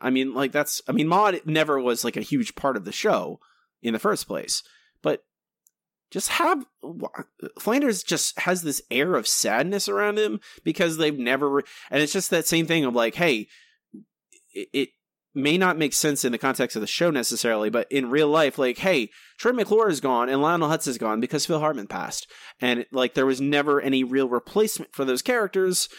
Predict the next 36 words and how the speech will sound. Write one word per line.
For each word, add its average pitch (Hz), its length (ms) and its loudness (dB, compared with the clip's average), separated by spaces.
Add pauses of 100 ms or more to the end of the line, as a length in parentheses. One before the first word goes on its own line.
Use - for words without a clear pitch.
and 113 120 -2
they 120 60 2
never 123 160 0
really 139 200 2
tried 185 580 2 (480)
to 165 120 -2
that 139 200 2
level 151 500 4
of 120 280 0
building 131 340 2
supporting 170 380 0
characters 147 420 0
with 127 100 2
that 120 120 -2
kind 120 240 0
of 120 180 -6 (640)
character 147 380 0
and 160 100 0
growth 165 540 0 (340)
that 117 200 0
appeared 185 580 0
all 143 280 2
the 139 80 -2
time 139 600 0 (420)
and 123 640 0
have 127 240 0
that 131 160 0
same 139 220 0
level 135 280 2
of 135 120 -2 (260)
ca-, - 140 -4
uh, 139 200 4
performance 156 680 0
from 123 360 0
a 117 80 -2
great 120 360 0